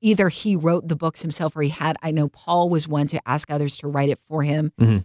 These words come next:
Speaker 1: Perhaps
Speaker 2: Mm-hmm.
Speaker 1: that was because he suffered from so many injuries and he wasn't able to write anymore. But, um, some of these guys I, I know would not have been able to read or write. And so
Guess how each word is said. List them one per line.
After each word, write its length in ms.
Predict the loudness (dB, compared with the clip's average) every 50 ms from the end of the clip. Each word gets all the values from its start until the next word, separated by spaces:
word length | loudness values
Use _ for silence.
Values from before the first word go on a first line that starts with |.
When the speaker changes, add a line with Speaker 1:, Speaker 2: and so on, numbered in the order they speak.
| -2
Speaker 1:
Perhaps 320 | 0 2 4 4 4 2 2
Speaker 2:
Mm-hmm. 80 | 0
Speaker 1:
that 100 | -2 0
was 140 | 0 -2 -4
because 260 | -4 -6 -6 -4 -2
he 80 | -2 -2
suffered 360 | -2 -2 -4 -6 -6 -6 -10 -8
from 180 | -4 -4 -2
so 260 | -2 0 0 0 2
many 260 | 2 2 2 0 0 0
injuries 440 | 2 2 2 2 0 0 0 0
and 60 | -2 -2
he 40 |
wasn't 240 | -2 -2 -2 0 0
able 160 | -2 -2 -4 -6
to 80 | -6
write 220 | -4 -2 0 2 2
anymore. 460 | 2 2 2 0 -2 -2 -4 -4 -8 -10 _ _ _ _ _ _ _ _
But, 180 | -2 -2 -2 -2 _ _
um, 320 | 0 0 2 2 2 0 -2
some 220 | -4 -2 0 2 2
of 40 | 2
these 180 | 2 0 0 0
guys 280 | 0 2 2 0 0 -4 -4 -2
I, 200 | 0 0 0 -2 -4 -6 -10 _ -8
I 180 | -2 0 2
know 580 | 4 4 4 4 4 4 4 4 2 2 0 -4 -8 _ _ _ _ _ _
would 120 | 2 2
not 180 | 4 4 4 2
have 60 | 0
been 140 | -2 -2 -4 -6
able 220 | -6 -6 -6 -6
to 220 | -8 -10 -10 -10 -8
read 560 | -4 -2 -2 0 2 0 0 -2 -4 -6 -10 -14 _ _ _ _
or 220 | -2 0 0 0 -2 -4 -2
write. 460 | 0 2 2 2 0 -2 -6 -14 -20 _ _ _ _ _
And 180 | 0 0 0 0
so 420 | 0 2 2 4 4 4 2 0